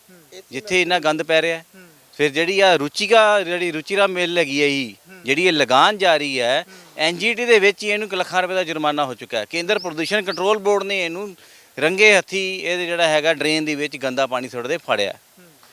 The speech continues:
Speaker 2: ਤੇ ਉਹਨੇ ਜਿਹੜੀ ਉੱਥੇ ਦੀ ਸਟੇਟ ਪੋਲਿਊਸ਼ਨ ਕੰਟਰੋ-, ਕੰਟਰੋਲ ਬੋਰਡ ਹੈ ਹਿਮਾਚਲ ਪ੍ਰਦੇਸ਼ ਦਾ,
Speaker 1: ਹੂੰ।
Speaker 2: ਉਹਨੂੰ ਇਹਦੇ ਖਿਲਾਫ ਕਾਰਵਾਈ ਕਰਨ ਦੇ ਹੁਕਮ ਦਿੱਤੇ ਹੋਏ ਨੇ।
Speaker 1: ਹੂੰ।
Speaker 2: ਤੇ ਇਹ ਜਿਹੜੀ ਫੈਕਟਰੀ ਪਹਿਲੇ ਹੀ ਫੜੀ ਜਾ ਚੁੱਕੀ ਹੈ,
Speaker 1: ਹੂੰ।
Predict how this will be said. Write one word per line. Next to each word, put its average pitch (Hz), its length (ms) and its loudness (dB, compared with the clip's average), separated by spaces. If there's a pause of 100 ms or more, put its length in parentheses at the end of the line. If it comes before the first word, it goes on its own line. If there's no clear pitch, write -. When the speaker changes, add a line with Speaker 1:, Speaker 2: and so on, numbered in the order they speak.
(140)
Speaker 2:
ਤੇ 143 260 2
ਉਹਨੇ 175 580 -2
ਜਿਹੜੀ 151 240 -2
ਉੱਥੇ 160 180 -6
ਦੀ 151 100 -8
ਸਟੇਟ 156 380 -2
ਪੋਲਿਊਸ਼ਨ 160 400 -8
ਕੰਟਰੋ-, 147 360 -4
ਕੰਟਰੋਲ 139 340 -4
ਬੋਰਡ 135 220 -4
ਹੈ 143 40 2
ਹਿਮਾਚਲ 135 360 -4
ਪ੍ਰਦੇਸ਼ 117 360 -8
ਦਾ, 147 160 2
Speaker 1:
ਹੂੰ। - 480 -14
Speaker 2:
ਉਹਨੂੰ 202 200 -2
ਇਹਦੇ 185 180 2
ਖਿਲਾਫ 156 340 4
ਕਾਰਵਾਈ 180 340 2
ਕਰਨ 175 240 -2
ਦੇ 170 80 -2
ਹੁਕਮ 147 220 -6
ਦਿੱਤੇ 123 220 -12
ਹੋਏ 104 180 -8
ਨੇ। 87 100 -20 (220)
Speaker 1:
ਹੂੰ। 175 80 -20 (460)
Speaker 2:
ਤੇ 180 200 4
ਇਹ 254 120 6
ਜਿਹੜੀ 233 200 0
ਫੈਕਟਰੀ 180 400 0 (120)
ਪਹਿਲੇ 262 260 0
ਹੀ 294 60 -2
ਫੜੀ 214 240 0
ਜਾ 190 180 2
ਚੁੱਕੀ 175 380 -8
ਹੈ, 117 160 -2 (120)
Speaker 1:
ਹੂੰ। - 60 -20